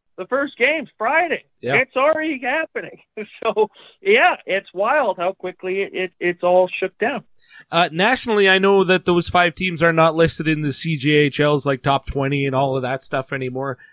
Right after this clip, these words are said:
Speaker 2: Uh, will this change, uh, how it's decided who will represent the A J? Probably not. It'll still just be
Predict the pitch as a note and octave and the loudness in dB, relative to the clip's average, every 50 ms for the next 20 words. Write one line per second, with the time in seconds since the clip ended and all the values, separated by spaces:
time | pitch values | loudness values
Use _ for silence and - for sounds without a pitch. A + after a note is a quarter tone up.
0 | _ _ _ C3+ C#3+ C3 D3 D3+ D#3+ D#3 G3 G#3+ - - - G3 F#3+ G3 G3+ G3+ | _ _ _ -6 -6 -2 0 2 6 6 6 6 4 2 0 2 2 4 2 0
1 | G3+ F3+ - F#3+ F3+ - _ - - D#3+ - - _ - - F2 G2+ - - D3 | 0 -2 -2 -2 -4 -6 _ -2 0 0 -2 -2 _ -12 -12 -10 -8 -4 0 2
2 | D#3+ E3+ F3 F3 E3+ - - - - D3+ - E3+ E3 E3+ E3+ E3 D3 C3 D#3 F#3+ | 2 4 2 2 0 -2 -6 -8 -10 -4 0 2 2 2 2 2 0 -2 -2 0
3 | F3 E3+ E3 E3 D#3 - - _ _ _ _ C#3+ D#3 D#3+ - E3 D#3+ C#3+ D#3+ D#3+ | 2 4 4 4 2 0 -4 _ _ _ _ 0 0 0 0 -2 -2 0 0 0
4 | D#3 C3+ D#3 D3+ D3+ D#3+ D#3 B2+ D#3 E3 D#3+ E3 - - G#3+ F3 B2 A#2 A2 G#2+ | 0 -2 -2 0 0 0 0 0 0 0 0 0 0 0 0 0 0 -2 -4 -4
5 | A#2 A#2+ B2+ C3 D3 - E3 C#3+ B2+ C3 C3 B2 - - - C#3 B2 A#2+ A#2+ - | -2 0 0 0 0 0 0 0 0 0 0 -2 -4 -4 -4 -4 -2 -2 -6 -6
6 | - - C3+ B2+ G#2+ | -4 -2 -2 -2 -2